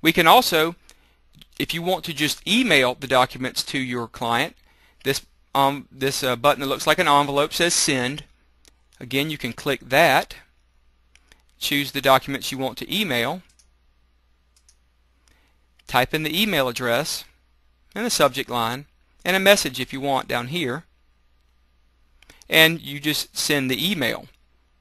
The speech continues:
This is not used for electronic signatures. This is just to email the forms that you filled out.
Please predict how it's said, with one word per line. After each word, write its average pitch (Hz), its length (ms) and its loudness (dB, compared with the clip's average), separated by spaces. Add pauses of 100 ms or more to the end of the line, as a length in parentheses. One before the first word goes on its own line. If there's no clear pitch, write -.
(380)
This 135 200 2
is 127 140 -4
not 143 500 4
used 143 460 -10
for 143 180 -6
electronic 127 560 -2
signatures. 151 640 -2
This 160 260 0
is 170 120 -8
just 147 380 -4
to 135 180 -10
email 127 640 -2
the 135 80 -8
forms 127 520 -8 (1000)
that - 160 -10
you 123 100 -10
filled 123 280 -4
out. - 220 -2